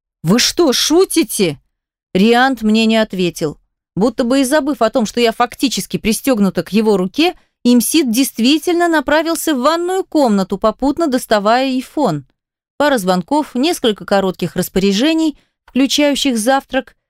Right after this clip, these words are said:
и вот мы уже стоим перед душевой кабинкой. Я в смятении, модифицированной, с гаденькой улыбкой. «Да, Кайла, из магазина детской одежды. Что-нибудь на твой вкус.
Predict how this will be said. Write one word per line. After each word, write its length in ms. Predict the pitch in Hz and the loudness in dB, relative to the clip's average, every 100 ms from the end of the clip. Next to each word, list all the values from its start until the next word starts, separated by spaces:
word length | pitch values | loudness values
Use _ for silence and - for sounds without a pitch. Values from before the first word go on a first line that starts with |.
| _ - | _ -4
и 100 | 208 | -2
вот 240 | 214 226 | 0 0
мы 160 | 196 196 | 0 0
уже 180 | 185 196 | 0 -4
стоим 440 | - 185 208 254 | -2 -2 0 0
перед 260 | 233 233 180 | 0 0 0
душевой 420 | 175 - 190 208 | -2 -2 0 0
кабинкой. 680 | 208 202 175 165 160 165 - _ _ _ - | 0 -2 0 -4 -2 -6 -6 _ _ _ -6
Я 240 | 160 226 262 | 0 2 2
в 40 | |
смятении, 880 | - 190 165 - 240 277 339 349 320 _ _ _ _ _ _ | 0 -2 -2 0 0 2 0 -2 -8 _ _ _ _ _ _
модифицированной, 1000 | 190 202 190 190 - 262 330 330 370 339 | 0 2 0 -2 -2 0 0 0 -2 -2
с 100 | 196 | -2
гаденькой 540 | 190 247 302 226 - 165 | 0 0 0 0 0 -2
улыбкой. 640 | 156 165 - - 151 135 _ _ _ _ _ 202 | 0 -2 -2 -4 -4 -6 _ _ _ _ _ 0
«Да, 220 | 285 254 | 2 2
Кайла, 380 | - 233 196 185 | 2 2 2 0
из 140 | 208 | 0
магазина 520 | 254 254 277 277 247 | 0 0 0 0 0
детской 400 | 214 214 - 214 | 0 -2 0 -2
одежды. 420 | 202 175 151 127 | 0 -2 -4 -4
Что-нибудь 460 | 151 - 349 226 226 | -6 -2 -2 -2 -2
на 100 | 185 | -2
твой 220 | 185 190 | 0 -4
вкус. 420 | - - 139 - | -4 -10 -10 -10